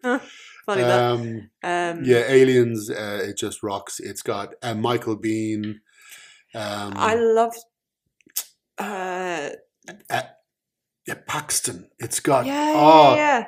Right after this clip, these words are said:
Speaker 2: game over, man, game over. It's got Lance Henriksen as, as, well, I'm not gonna spoil anything. No, uh, th-, it, it isn't a spoiler.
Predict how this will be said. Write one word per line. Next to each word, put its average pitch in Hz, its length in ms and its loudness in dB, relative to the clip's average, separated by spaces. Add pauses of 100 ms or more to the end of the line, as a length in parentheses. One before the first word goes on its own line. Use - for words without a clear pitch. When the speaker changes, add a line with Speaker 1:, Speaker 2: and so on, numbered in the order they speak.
(100)
Speaker 2:
game 330 260 12
over, 330 340 8
man, 311 580 0
game 330 260 2
over. 339 280 2 (140)
It's 151 160 -4
got 139 260 4
Lance 131 840 0 (100)
Henriksen 123 680 -2 (380)
as, 113 580 -4 (180)
as, 107 680 -6 (300)
well, 95 400 -10 (640)
I'm 95 80 -18
not 95 140 -16
gonna 101 180 -10
spoil 104 360 -8
anything. 95 260 -6
No, 113 180 0
uh, 120 260 -4 (140)
th-, 127 160 -6 (200)
it, 123 320 -6 (260)
it 127 80 -4
isn't 113 140 -2
a 107 40 -6
spoiler. 110 280 -2